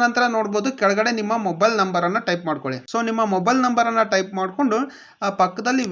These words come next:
ವೆರಿಫೈ ಅಂತ ಒಂದು ಆಪ್ಷನ್ಸ್ ಓಪನ್ ಆಗುತ್ತೆ. So ವೆರಿಫೈ ಅನ್ನೋದ್ರ ಮೇಲೆ ಕ್ಲಿಕ್ ಮಾಡ್ಕೊಳ್ಳಿ. So ವೆರಿಫೈ ಅಂತ ಕ್ಲಿಕ್ ಮಾಡಿದ ನಂತರ ನೋಡ್ಬೋದು, ನಿಮ್ಮ ಮೊಬೈಲ್ಗೆ ಒಂದು ಒ ಟಿ ಪಿ ಬರುತ್ತೆ. So ಆ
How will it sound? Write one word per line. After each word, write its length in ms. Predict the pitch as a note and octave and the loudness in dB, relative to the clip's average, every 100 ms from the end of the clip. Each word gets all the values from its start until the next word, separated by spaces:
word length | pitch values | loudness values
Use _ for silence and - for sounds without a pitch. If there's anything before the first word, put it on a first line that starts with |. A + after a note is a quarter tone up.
| F#3 | 0
ವೆರಿಫೈ 360 | A#3 A#3+ B3 A#3+ | 0 -2 -2 -2
ಅಂತ 140 | G#3 G3+ B3 G#3 | -4 -2 -2 -2
ಒಂದು 140 | A3 F3+ | 2 2
ಆಪ್ಷನ್ಸ್ 340 | F3+ G#3+ G#3+ - - A#2+ F3+ | 2 -4 -8 -10 -14 -8 -6
ಓಪನ್ 240 | F3 F3 D#3+ | -4 -2 -2
ಆಗುತ್ತೆ. 280 | C#3 - A#3+ D4 - - - - | -4 -4 -4 -4 -12 -20 -20 -10
So 80 | A#3 A3 | -6 -2
ವೆರಿಫೈ 360 | G#3 A#3+ A#3+ B3 A3 | 0 -2 0 0 2
ಅನ್ನೋದ್ರ 260 | G3+ F#3+ F#3+ | 0 0 0
ಮೇಲೆ 140 | A3+ C4+ | 0 0
ಕ್ಲಿಕ್ 220 | G3+ F3+ E3 | -4 -4 -4
ಮಾಡ್ಕೊಳ್ಳಿ. 320 | D#3 C3 B2 - _ _ _ _ _ | -4 -4 -6 -10 _ _ _ _ _
So 60 | A3+ G#3+ | -4 0
ವೆರಿಫೈ 340 | A3+ C4+ C#4 C4+ | 2 2 2 2
ಅಂತ 120 | C4 B3+ B3 | 2 0 -2
ಕ್ಲಿಕ್ 200 | A#3 A#3+ | -6 -2
ಮಾಡಿದ 240 | A#3 A#3 A3+ | -2 0 0
ನಂತರ 220 | G#3+ A3+ A#3 A3 | 0 0 -2 0
ನೋಡ್ಬೋದು, 340 | G#3 G3 G#3 C4 A3 | -4 -2 -2 -2 -2
ನಿಮ್ಮ 180 | G#3+ B3 A#3 F3+ | -2 -2 -2 -4
ಮೊಬೈಲ್ಗೆ 440 | F3 A3+ A3+ A#3+ G#3+ | 0 -2 -2 -4 -4
ಒಂದು 160 | G#3 A#3 F#3+ | -4 -4 -4
ಒ 40 | F#3 | -4
ಟಿ 60 | G3+ | -6
ಪಿ 80 | G3 E3+ | -6 -4
ಬರುತ್ತೆ. 300 | D#3+ G#3+ A#3+ C#4+ - - _ - | -6 -4 -2 -2 -4 -20 _ -12
So 80 | - | -4
ಆ 60 | G#3+ | 0